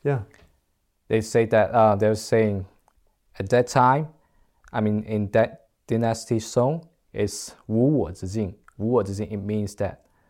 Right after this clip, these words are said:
Speaker 2: me is gone. There's no me. In my painting, there's no me.
Speaker 1: Really?
Speaker 2: And then, when the egocentric pa-, painting begins, it's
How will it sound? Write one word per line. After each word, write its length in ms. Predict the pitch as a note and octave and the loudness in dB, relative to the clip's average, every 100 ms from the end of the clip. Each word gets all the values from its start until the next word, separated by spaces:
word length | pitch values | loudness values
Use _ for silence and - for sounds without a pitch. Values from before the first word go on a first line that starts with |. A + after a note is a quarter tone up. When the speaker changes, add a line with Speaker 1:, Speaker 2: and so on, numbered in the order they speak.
| _ _ - | _ _ -4
Speaker 2:
me 360 | A2+ A#2+ - - | -2 -2 -4 -12
is 180 | - - | -14 -12
gone. 300 | - A2 F#2 - _ _ _ _ _ _ _ | -6 -4 -4 -8 _ _ _ _ _ _ _
There's 240 | G#2 G2 - | -8 -6 -4
no 200 | G#2 A2 | -4 -2
me. 320 | A2 G#2+ F#2+ _ _ _ _ _ _ _ _ | -2 -4 -6 _ _ _ _ _ _ _ _
In 100 | G#2 | -4
my 120 | G2+ | -4
painting, 340 | G2+ A2+ A2+ F#2 | -2 -4 -4 -4
there's 260 | G2+ - | -4 -4
no 200 | F#2+ G2 | -6 -4
me. 280 | G2+ F#2+ G2+ _ _ _ _ _ A#2+ | -4 -6 -8 _ _ _ _ _ -14
Speaker 1:
Really? 260 | A#2+ B2 F#2 | -12 -8 0
Speaker 2:
And 260 | A2 G#2 | 2 2
then, 300 | A#2+ C#3+ F3+ - _ _ _ _ | 4 4 2 -4 _ _ _ _
when 200 | - A2 | 0 2
the 260 | G#2+ A2 G#2+ | 6 6 4
egocentric 640 | B2+ C3 B2 A#2+ - A2 | 4 2 2 0 0 -6
pa-, 180 | - - - | -8 -8 -2
painting 260 | A#2 A2 | 0 0
begins, 600 | F#2+ G2 A#2 G#2+ E2+ - _ _ - | -2 -2 0 -2 -4 -12 _ _ -12
it's 300 | G#2+ - - | -10 -10 -14